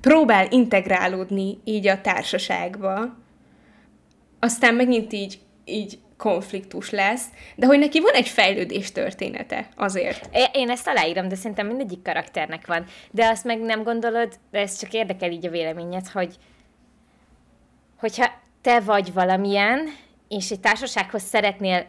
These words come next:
Speaker 2: ha nem is teljesen, de valamennyire tartozni, akkor egy kicsit neked kell engedni a,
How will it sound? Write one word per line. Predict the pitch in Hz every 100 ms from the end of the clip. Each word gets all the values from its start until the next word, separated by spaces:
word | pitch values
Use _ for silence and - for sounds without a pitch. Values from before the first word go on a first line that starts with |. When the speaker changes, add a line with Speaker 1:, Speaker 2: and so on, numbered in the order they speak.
| -
Speaker 2:
ha | 196
nem | 220
is | 226 - - _ _
teljesen, | - 175 175 185 262
de | 233
valamennyire | 208 214 208 202 196
tartozni, | 196 190 214 202
akkor | 196 190 208
egy | 190
kicsit | 233 - 196
neked | 214 247 262
kell | - 180
engedni | - 175 175 175 175 175
a, | - 175 160